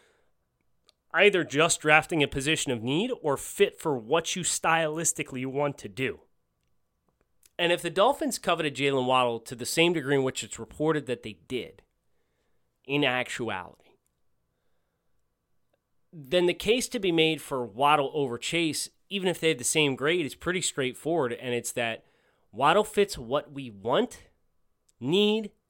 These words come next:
and aspire to be more than Ja'Marr Chase. And that was the whole point of the argument when we got into and kinda going through player by player. How does this player fit into the puzzle? How do they not fit into the puzzle?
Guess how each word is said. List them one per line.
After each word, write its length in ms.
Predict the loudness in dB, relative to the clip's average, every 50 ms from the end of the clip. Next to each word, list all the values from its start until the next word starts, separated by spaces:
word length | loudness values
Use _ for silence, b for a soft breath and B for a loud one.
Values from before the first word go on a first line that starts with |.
| _ _ _ _ _ _ _ _ _
and 100 | -6 -4
aspire 560 | -2 0 -2 -2 -2 0 2 2 2 2 2
to 160 | 0 -2 -4 -4
be 500 | -2 -2 0 0 0 -2 -4 -6 -10 -14 _ _ _ _ _ _ _ _ _ _ _ _ _ _ _
more 280 | -6 -2 2 2 4 4
than 120 | 2 0
Ja'Marr 280 | 0 2 2 2 2 2
Chase. 480 | 2 0 -2 -2 -2 -6 -10 -14 -16 -18 _ _ _ _ _ _ _ _ _ _ _ _ _ _ _ _ _ _ _ _ _ _ _ _ _ _ _ _ _ _ _ _ _ _ _ _
And 120 | 0 4 6
that 180 | 6 6 4
was 140 | 2 0 0
the 120 | 0 -2
whole 180 | 0 2 0 0
point 380 | 0 -2 0 2 4 4 4 2
of 40 |
the 120 | 0 0 0
argument 420 | 0 0 0 -2 -4 -4 -4 -4
when 120 | -4 -6 -6
we 120 | -4 -2
got 200 | 0 0 2 2
into 400 | 2 0 -2 -4 -6 -4 -4 -2
and 100 | -4 -4
kinda 220 | -2 -2 -2 -2
going 220 | 0 0 0 0 0
through 180 | -2 -6 -10
player 260 | -6 -4 -4 -2 -2 -2
by 120 | -4 -6
player. 260 | -6 -6 -4 -4 -4
How 220 | -2 0 0 0 0
does 220 | 0 -4 -6 -6
this 200 | -4 -4 -4 -4
player 300 | -6 -4 0 0 0 0
fit 140 | -2 -4 -4
into 160 | -6 -6 -8
the 80 | -12 -8
puzzle? 440 | -4 -4 -4 -4 -6 -12 -20 -20 -20 _ _ _ _ _ _ _ _ _ _
How 120 | -14 -12
do 60 | -6
they 100 | -4 0
not 240 | 2 2 2 2 0
fit 160 | 0 -2 -2
into 180 | -2 -2 -4 -8
the 60 | -10
puzzle? 320 | -12 -16 -18 -18 -20 -20